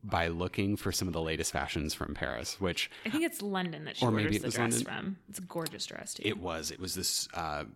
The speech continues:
Speaker 1: black, I, I don't, what, how would you describe it?
Speaker 2: I, it was, like, a fitted black, like, sweetheart neckline with, like, just thin straps on the shoulders,
Speaker 1: Mm-hmm.
Speaker 2: but there's, like, some beautiful, like,
Speaker 1: It was, like,
Speaker 2: tulle roses
Speaker 1: Mm-hmm.
Speaker 2: on it.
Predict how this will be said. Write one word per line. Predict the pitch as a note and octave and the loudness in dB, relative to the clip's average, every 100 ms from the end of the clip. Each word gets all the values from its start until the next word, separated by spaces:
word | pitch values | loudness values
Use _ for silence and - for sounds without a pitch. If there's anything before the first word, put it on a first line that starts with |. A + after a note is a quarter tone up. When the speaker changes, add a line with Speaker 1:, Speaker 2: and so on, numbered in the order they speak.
| - | -10
Speaker 1:
black, | F#2 F2 F2+ - - - - _ - | -2 0 0 -2 -12 -16 -20 _ -6
I, | F#2 F#2 | -4 -4
I | |
don't, | F2+ E2+ F#2+ | -6 -6 -6
what, | - - - | -8 -10 -10
how | - A#2 | -2 0
would | B2 A2+ | 2 2
you | |
describe | G2 - - F2 F#2+ | 0 0 0 0 2
it? | - | 4
Speaker 2:
I, | A3+ | 4
it | G3+ A3 | 4 2
was, | G#3+ | 2
like, | A#3 A3 | 0 -2
a | |
fitted | F#3+ - C4 B3+ C4 A#3 G3 - | -4 -4 -2 2 2 0 -4 -8
black, | G3 G3 F#3+ F#3+ F#3 | -4 0 2 0 -2
like, | F#3 E3+ | -8 -4
sweetheart | - - G3 F#3+ G3 E3+ | -2 -2 -2 -2 -2 -2
neckline | F3+ F3+ F3+ E3+ E3+ E3 E3+ - - - | -4 -4 -4 -4 -4 -6 -6 -10 -18 -10
with, | F#3 F3+ | -8 -8
like, | D#3 D3 - - - - | -10 -10 -16 -20 -20 -14
just | - F3+ - - - | -6 -4 -4 -8 -2
thin | F#3+ F3+ | 0 0
straps | F3 F#3 F3 - | 0 -2 -4 -4
on | E3+ | -6
the | |
shoulders, | E3+ E3+ E3 D#3+ | -2 -2 0 -2
Speaker 1:
Mm-hmm. | D#3+ | -4
Speaker 2:
but | |
there's, | D#3+ D#3+ E3 | -4 -6 -6
like, | E3 | -8
some | - F3 | -8 -6
beautiful, | F3 F3+ F3 - F3 E3+ D#3+ | -4 -4 -6 -8 -6 -6 -4
like, | D#3+ D#3+ - _ _ _ | -6 -8 -12 _ _ _
Speaker 1:
It | G#2+ | -2
was, | F2+ | 0
like, | E2+ | -2
Speaker 2:
tulle | - G3 F3+ | -2 -2 -2
roses | G3+ A3 G3+ A3 G#3+ G#3+ G3+ F2+ - | -2 -2 -2 -2 -2 -2 0 0 0
Speaker 1:
Mm-hmm. | - F#2+ G2 | 0 2 4
Speaker 2:
on | G2+ | 4
it. | G#2 G#2 | 2 -2